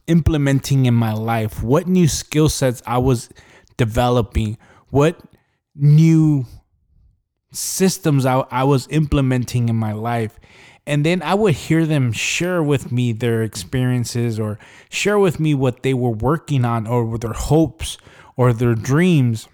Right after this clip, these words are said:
And I would sit there and I would judge them. And that's when I started resenting family and friends because they weren't like me. And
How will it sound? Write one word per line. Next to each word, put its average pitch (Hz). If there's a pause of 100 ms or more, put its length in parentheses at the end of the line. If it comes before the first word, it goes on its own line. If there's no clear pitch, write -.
(880)
And 139
I 151
would 185
sit 175
there 139
and 127
I 131
would 104
judge 156
them. 107 (540)
And 139
that's -
when 147 (300)
I 143
started 185 (380)
resenting 131 (600)
family 147
and 120
friends 143
because 117
they 143
weren't 117
like 123
me. 104 (420)
And 143